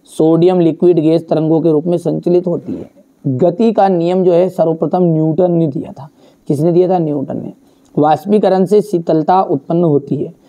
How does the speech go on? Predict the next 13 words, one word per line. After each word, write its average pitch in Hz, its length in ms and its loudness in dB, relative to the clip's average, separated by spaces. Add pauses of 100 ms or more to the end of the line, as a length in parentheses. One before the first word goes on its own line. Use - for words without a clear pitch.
(220)
पदार्थ 165 400 2
जो 196 140 4
होते 185 160 2
हैं 196 100 0
तीन 214 580 -2
अवस्थाओं 156 500 2
में 160 180 -2
पाया 147 360 0 (140)
जाता - 340 -12
है। - 100 -20 (580)
पदार्थ 151 340 0
क्या 160 160 2
है, 185 160 4